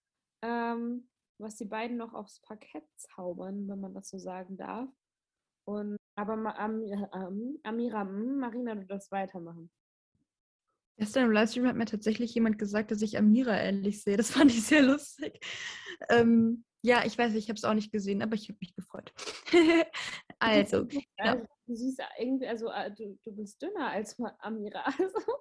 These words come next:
Speaker 1: vom Gesicht her schon allein.
Speaker 2: Danke. Nee, äh, genau, Cut. Das nächste Paar, also nicht Paar, sondern die nächste Gruppe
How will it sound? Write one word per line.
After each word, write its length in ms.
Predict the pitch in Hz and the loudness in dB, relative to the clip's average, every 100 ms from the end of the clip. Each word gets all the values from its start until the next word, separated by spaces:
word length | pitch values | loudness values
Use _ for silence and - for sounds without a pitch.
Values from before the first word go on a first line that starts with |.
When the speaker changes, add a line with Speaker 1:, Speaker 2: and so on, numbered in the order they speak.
| _ _ _ _ | _ _ _ _
Speaker 1:
vom 180 | 311 294 | -2 -2
Gesicht 440 | 294 330 508 - | -2 -4 -6 -4
her 160 | 269 254 | -4 -2
schon 200 | 262 240 | -2 0
allein. 640 | 214 214 214 214 262 320 - _ _ _ _ _ _ _ _ _ _ _ _ _ _ _ - - - - 247 | 0 2 2 4 4 4 -2 _ _ _ _ _ _ _ _ _ _ _ _ _ _ _ -14 -14 -14 -10 2
Speaker 2:
Danke. 600 | 226 247 240 - 415 - - - - _ | 6 8 6 6 4 2 -8 -14 -14 _
Nee, 320 | 220 214 214 - - - - | 4 6 4 -6 -20 -20 2
äh, 240 | 220 214 | 6 6
genau, 300 | 208 202 202 180 - - | 6 2 2 -6 -16 -10
Cut. 320 | - - - _ _ _ - - - - _ - | -8 -8 -16 _ _ _ -14 -14 -14 -20 _ 2
Das 380 | 233 254 - | 4 4 6
nächste 1080 | 247 240 277 359 - 247 220 214 208 208 208 _ | 6 8 6 2 0 4 6 6 4 4 0 _
Paar, 500 | - 220 196 208 220 | -4 2 4 6 6
also 240 | 196 180 185 | 6 2 0
nicht 240 | 196 - | -2 -6
Paar, 340 | - 190 196 208 | -6 -2 0 2
sondern 420 | 190 190 175 190 | 2 2 0 0
die 100 | 196 | 2
nächste 400 | 208 262 - 214 | 4 4 0 -6
Gruppe 640 | - 233 - 269 277 | -2 -4 4 4 6